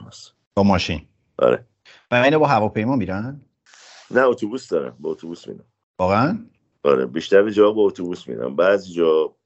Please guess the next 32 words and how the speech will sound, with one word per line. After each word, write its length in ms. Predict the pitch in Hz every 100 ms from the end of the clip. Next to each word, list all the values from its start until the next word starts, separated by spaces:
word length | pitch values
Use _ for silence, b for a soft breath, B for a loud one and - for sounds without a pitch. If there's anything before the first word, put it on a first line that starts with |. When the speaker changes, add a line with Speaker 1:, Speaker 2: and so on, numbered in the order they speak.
| _ _
Speaker 1:
پرواز 480 | 78 76 71 92 98
می‌کنن 280 | 95 95 92
ولی 160 | 92
اتوبوس 480 | 87 80 82 80 -
باشگاهشون، 800 | 82 73 64 - 78 - 90 78 _ _ -
اه، 240 | 64 71
زودتر 440 | 67 73 73 76 80
راه 180 | 82 82
میفته 380 | 80 69 -
اینجاست 680 | 73 71 64 62 62 - -
که 80 | 62
می‌رن 260 | 64 64 62
سر 300 | 62 64 60
زمین 420 | 62 60 60 60
و 40 |
اینا. 220 | 58 57
مخصوص-، 360 | 62 67 - 60 -
مثلاً 560 | 65 - 65 65 55 - _ _ -
اکثراً 440 | 85 90 92 95
با 120 | 113 107
اتوبوس 420 | - 95 101 -
می‌رن 180 | 57 53
ولی. 300 | 53 50 58 _ _ _ _
Speaker 2:
به 100 | 90
خاطر 220 | 92 113
Speaker 1:
مگه 220 | 110 127
اینکه 160 | 135 -
Speaker 2:
خساست 120 | 123
Speaker 1:
مثلاً 200 | 104 117
Speaker 2:
انگلیسی 460 | 98 101 104 123 131
که 0 |
Speaker 1:
بازی، 300 | 127 120